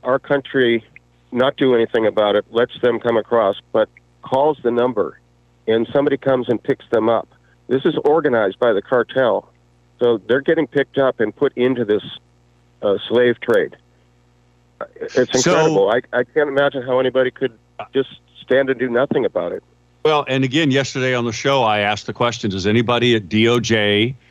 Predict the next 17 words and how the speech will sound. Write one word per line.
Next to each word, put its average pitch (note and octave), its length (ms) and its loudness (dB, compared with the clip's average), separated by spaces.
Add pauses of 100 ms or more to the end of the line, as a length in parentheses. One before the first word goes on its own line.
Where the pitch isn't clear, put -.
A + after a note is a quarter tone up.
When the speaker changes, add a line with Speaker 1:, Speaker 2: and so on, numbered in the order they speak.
(1600)
Speaker 2:
have A2 200 -2
knowledge A#2+ 480 2
of A2 120 0
any A#2+ 320 2
active C3 500 0
investigations, B2 1300 -4 (280)
a A2+ 80 -4
whistleblower G#2 800 0
at C#3 300 -2
the C#3+ 60 -6
Oregon C#3+ 320 -2
Department C3 380 -4
of A2 80 -4
Justice - 640 -6 (320)
into C#3+ 600 2
Speaker 1:
Mm-hmm. C3 80 -14 (400)
Speaker 2:
sex - 520 -4